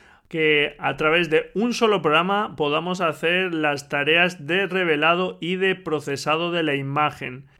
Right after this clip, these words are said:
El primero de ellos es Affinity Photo, un programa de la compañía británica Serif,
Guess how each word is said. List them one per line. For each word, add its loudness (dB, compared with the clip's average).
El -2
primero 2
de 2
ellos 2
es 0
Affinity 0
Photo, -4
un -2
programa 0
de 0
la 2
compañía -4
británica -4
Serif, -6